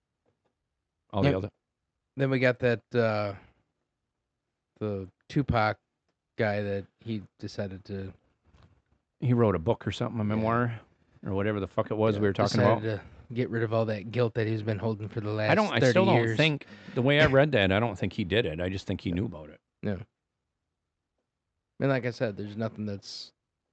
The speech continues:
Speaker 2: gonna come of it or should come of it because,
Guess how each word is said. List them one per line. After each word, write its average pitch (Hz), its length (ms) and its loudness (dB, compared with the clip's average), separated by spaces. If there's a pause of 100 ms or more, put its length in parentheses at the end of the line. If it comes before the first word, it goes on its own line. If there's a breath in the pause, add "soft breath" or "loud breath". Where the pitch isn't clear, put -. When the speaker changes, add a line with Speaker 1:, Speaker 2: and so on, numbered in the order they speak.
(500)
Speaker 2:
gonna 117 120 -2
come 107 220 -4
of 107 140 -4
it 113 140 -6 (200)
or 95 400 -6
should 170 280 0
come 110 140 -4
of 95 180 -8
it 113 160 -8
because, 107 580 -6